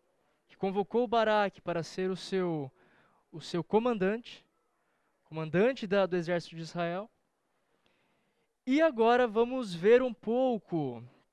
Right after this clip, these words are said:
para os geógrafos de plantão. Acho que o, o Concon não tá aí, né?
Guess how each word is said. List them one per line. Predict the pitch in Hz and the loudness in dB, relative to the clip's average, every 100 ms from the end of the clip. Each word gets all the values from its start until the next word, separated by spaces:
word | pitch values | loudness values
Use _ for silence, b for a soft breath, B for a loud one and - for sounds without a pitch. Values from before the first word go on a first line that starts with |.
| - | -6
para | 160 165 | -2 0
os | 165 156 139 - - - - _ - | 0 0 -2 -6 -16 -16 -18 _ -14
geógrafos | 151 165 196 202 220 185 175 - 165 | -8 0 2 4 2 0 -6 -8 -10
de | 151 | -8
plantão. | - 151 143 - 214 214 156 127 123 _ b b b b b b b b b b b _ _ _ _ | -6 -6 -4 0 0 0 -2 -10 -16 _ b b b b b b b b b b b _ _ _ _
Acho | 147 151 | -12 -8
que | 202 | -4
o, | 190 | -4
o | 170 | -4
Concon | 180 165 208 | -8 -8 -8
não | 202 | -6
tá | 170 | -6
aí, | 147 143 | -4 -4
né? | 147 147 | -6 -10